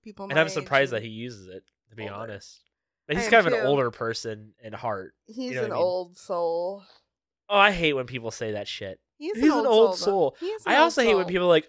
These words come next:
Speaker 2: "I'm forty-six years young today." Like, no,
Speaker 1: Mm.
Speaker 2: you're not.
Speaker 1: You're forty-six years old.
Speaker 2: Get the fuck over
Speaker 1: It's
Speaker 2: yourself.
Speaker 1: not, <laughs> yeah, you're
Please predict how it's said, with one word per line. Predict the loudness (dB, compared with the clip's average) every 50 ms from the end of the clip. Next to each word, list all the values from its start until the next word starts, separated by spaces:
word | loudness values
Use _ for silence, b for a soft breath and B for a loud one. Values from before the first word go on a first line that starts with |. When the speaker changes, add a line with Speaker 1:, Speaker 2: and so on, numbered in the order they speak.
| _
Speaker 2:
"I'm | 0 2 2 2 0 -4
forty-six | -12 -8 _ 2 2 4 4 2 0 0 0 -2 -2 -4 -4
years | 0 0 0 0 0 -2 0
young | 2 2 2 2 0 -6
today." | -8 -6 -4 -4 -4 -4 -4 -4
Like, | -4 -6 -6 -8 _ _ _ _ _
no, | 0 2 4 4 2 2 -2
Speaker 1:
Mm. | -2
Speaker 2:
you're | -2 -2
not. | 0 0 0 0 0 -4 -10 _ _
Speaker 1:
You're | -20 -20
forty-six | -10 -4 -4 -2 -2 -4 -6 -8 -10 -10
years | -10 -10 -6
old. | -2 -2 0 0 0 -2 -4 -6 -12 -16 _ _ _
Speaker 2:
Get | -6 -6 -4 _
the | -4 -4
fuck | -2 -2 -2 -2 -2
over | -4 -4 -4 -2 -4
Speaker 1:
It's | -4 -4 -4
Speaker 2:
yourself. | -2
Speaker 1:
not, | -2 0 0 0 -2 -2 -6
<laughs> | -8
yeah, | -12 -10 -8 -8 -10 -10 -12
you're | -14 -14 -12 -14 -14